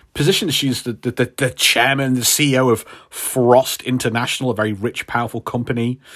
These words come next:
um, which helps fund the,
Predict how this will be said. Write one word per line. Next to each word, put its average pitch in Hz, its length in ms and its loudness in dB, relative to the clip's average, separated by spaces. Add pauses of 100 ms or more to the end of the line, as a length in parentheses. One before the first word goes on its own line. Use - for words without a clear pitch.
(360)
um, 90 480 -2
which 101 240 -2
helps - 320 -2
fund 120 640 4
the, 90 360 -4